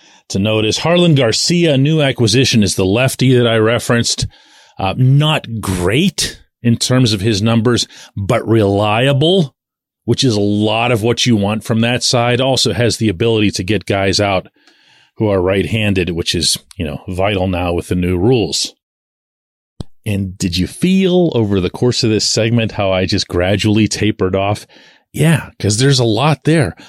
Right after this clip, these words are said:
but we just don't know it. So this is gonna be, I think, one of those cases where you show up at Pirate City and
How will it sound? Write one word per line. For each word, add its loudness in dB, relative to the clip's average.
but -2
we 2
just 0
don't -2
know 2
it. -4
So -4
this 0
is 0
gonna 2
be, 0
I 0
think, -2
one 0
of -2
those 0
cases -2
where 0
you 0
show 0
up -2
at -2
Pirate 0
City -4
and -2